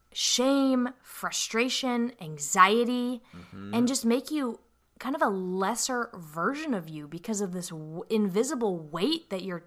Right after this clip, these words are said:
Speaker 1: carrying around. And it can cause so much tension, not only on a person, but then in a relationship. And when you drop debt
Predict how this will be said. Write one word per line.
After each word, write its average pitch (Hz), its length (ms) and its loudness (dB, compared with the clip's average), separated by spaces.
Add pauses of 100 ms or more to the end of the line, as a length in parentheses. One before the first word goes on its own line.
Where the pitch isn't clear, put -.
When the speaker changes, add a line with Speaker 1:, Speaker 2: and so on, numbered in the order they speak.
(160)
Speaker 1:
carrying 226 520 -2
around. 170 580 -2 (420)
And 240 120 -2
it 262 80 -2
can 285 160 0
cause 254 340 4 (180)
so 370 720 8
much 220 300 2
tension, 190 500 -4 (280)
not 240 180 8
only 294 260 4
on 226 140 8
a 190 80 0
person, 269 560 2
but 202 180 -2
then 208 220 0 (100)
in 214 140 -2
a 226 80 0
relationship. 165 1080 -4 (440)
And 214 140 2
when 233 140 6
you 403 180 4
drop 214 480 8
debt 196 320 4